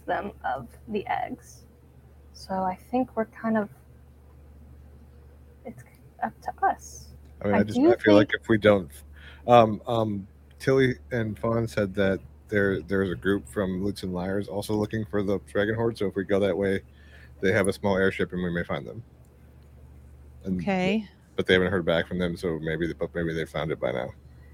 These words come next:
Speaker 2: Or
Speaker 1: I
Speaker 2: also,
Speaker 1: s-
Speaker 2: they could potentially need our help.
Speaker 1: I still think in a week we should a-, attend the wedding.
Speaker 2: Well, let's spend the week looking for the Horde, and if we can't find it, we'll go to the wedding.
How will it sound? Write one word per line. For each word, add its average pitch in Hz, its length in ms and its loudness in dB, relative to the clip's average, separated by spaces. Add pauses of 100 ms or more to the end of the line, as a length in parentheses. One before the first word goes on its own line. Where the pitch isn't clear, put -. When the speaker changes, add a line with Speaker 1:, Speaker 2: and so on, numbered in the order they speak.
(560)
Speaker 2:
Or 170 160 -4 (240)
Speaker 1:
I - 140 0
Speaker 2:
also, - 180 -4
Speaker 1:
s- 90 80 -4
Speaker 2:
they 85 80 -2
could 82 160 -6
potentially 85 380 -4
need 80 100 -4
our 69 100 0
help. 57 200 -6 (560)
Speaker 1:
I 269 100 -2
still 285 340 2
think 269 300 0
in 226 140 2
a 220 80 4
week 214 340 2
we 208 80 2
should 202 220 -4
a-, 196 180 -2 (220)
attend 190 320 -4
the 175 40 -2
wedding. - 300 -4 (1300)
Speaker 2:
Well, 113 140 8
let's 143 120 8
spend 135 500 8
the 113 200 4
week 113 300 6
looking 104 300 2
for 104 140 0
the 98 140 2
Horde, 90 220 0
and 85 80 -4
if 85 80 -4
we 87 80 -10
can't 82 200 -2
find 76 160 -4
it, 58 80 -6
we'll 76 100 -8
go 69 80 -8
to 69 60 -4
the 50 60 -6
wedding. 50 240 -10